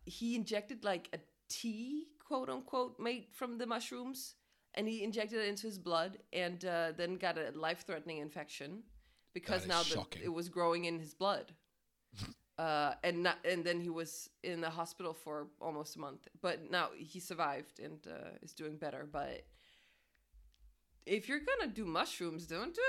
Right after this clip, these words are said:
Speaker 1: it like that. Don't.
Speaker 2: He's a scientist. He's, you know.
Speaker 1: <laughs> He's a scientist. We do not deserve him.
Speaker 2: He is taking the boundaries further.
Speaker 1: He's the hero we deserve. Uh,
Speaker 2: <laughs>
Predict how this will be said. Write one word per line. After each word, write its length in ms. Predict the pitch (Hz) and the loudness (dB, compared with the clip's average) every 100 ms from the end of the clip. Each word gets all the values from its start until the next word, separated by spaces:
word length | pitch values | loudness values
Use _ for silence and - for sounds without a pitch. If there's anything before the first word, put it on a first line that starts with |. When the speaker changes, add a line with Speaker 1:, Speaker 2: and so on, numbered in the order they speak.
| 480 | 6
Speaker 1:
it 20 | |
like 400 | 311 208 202 143 | 6 4 2 -8
that. 800 | 151 175 320 415 175 147 120 - _ _ _ - _ - - | -6 -2 0 2 2 2 0 -4 _ _ _ -20 _ -20 -8
Don't. 1000 | 190 240 339 381 349 - 64 52 50 50 - _ _ _ - - | -6 -4 -4 -2 -4 -4 -8 -10 -12 -16 -20 _ _ _ -16 -6
Speaker 2:
He's 140 | 107 | -4
a 60 | 117 | 0
scientist. 680 | 120 135 120 87 - - - | 2 2 0 -2 -8 -12 -6
He's, 400 | 117 101 - - | -2 0 -2 -2
you 100 | 117 | -2
know. 60 | 104 | 0
Speaker 1:
<laughs> 20 | |
He's 520 | 113 427 - - - | 6 10 10 8 0
a 60 | - - | 0 0
scientist. 600 | - 302 - - - - - | 6 6 4 -8 -10 -14 -8
We 140 | 196 220 | -2 0
do 140 | 165 | 0
not 280 | 147 170 180 | -2 -2 -2
deserve 420 | 175 - 160 156 | -4 -4 -4 -8
him. 220 | - 139 147 _ | -12 -14 -14 _
Speaker 2:
He 220 | 110 110 | 0 2
is 380 | 107 104 - - | 2 0 -2 -2
taking 340 | - 120 - | 2 2 2
the 80 | 139 | 0
boundaries 540 | 113 113 113 120 117 - | 2 0 0 0 -2 -2
further. 380 | 107 95 104 139 - _ _ _ _ - | -2 -4 -4 -6 -10 _ _ _ _ -10
Speaker 1:
He's 220 | 190 185 | -8 -4
the 100 | 185 | 0
hero 440 | 185 190 175 160 151 | 2 4 4 4 0
we 140 | 185 170 | -4 -4
deserve. 400 | 143 147 98 - - _ _ _ _ _ _ _ _ _ _ _ - | -2 -4 -8 -12 -18 _ _ _ _ _ _ _ _ _ _ _ 0
Uh, 320 | 170 170 160 - - - - | 4 6 4 2 -4 -20 -20
Speaker 2:
<laughs> 0 | - | -12